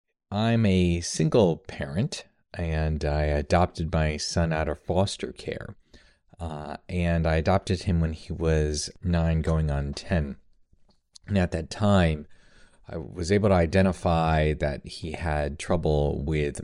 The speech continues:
math and organization, impulsivity, A D H D,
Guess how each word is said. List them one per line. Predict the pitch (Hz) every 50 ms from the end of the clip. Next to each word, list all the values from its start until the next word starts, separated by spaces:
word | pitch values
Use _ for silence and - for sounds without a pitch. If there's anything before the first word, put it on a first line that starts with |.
| -
math | - 87 85 85 82 82 82 82 85 87 87 85 - - - -
and | - 82 80 78 80 78
organization, | - - 85 82 85 82 85 85 80 - 80 80 80 80 - - 90 82 82
impulsivity, | 69 78 76 - - 78 73 - - - 95 82 87 80 85 85 82 82 80 - -
A | - 78 76
D | 76 78 78 80
H | 85 82 - - -
D, | - 90 85 82 80